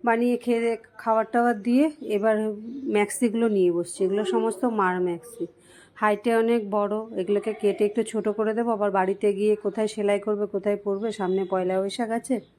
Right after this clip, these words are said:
সে সমস্ত ছোট টোটো করে দিয়ে কেটে কুটে নিয়ে মাকে ভাঁজ করে দিয়ে দিলাম যে এগুলো রাখো।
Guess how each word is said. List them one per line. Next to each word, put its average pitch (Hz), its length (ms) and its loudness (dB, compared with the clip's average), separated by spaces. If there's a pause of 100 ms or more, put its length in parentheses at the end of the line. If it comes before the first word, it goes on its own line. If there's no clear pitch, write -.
(560)
সে 240 240 2
সমস্ত 233 400 0
ছোট 240 260 -4
টোটো 240 340 0
করে 240 320 0
দিয়ে 233 240 0
কেটে 226 300 -4
কুটে 226 240 -4
নিয়ে 247 180 2
মাকে 208 280 -2
ভাঁজ 190 320 -6
করে 202 220 0
দিয়ে 175 220 0
দিলাম 175 340 0
যে 185 100 0
এগুলো 185 260 0
রাখো। 175 420 -4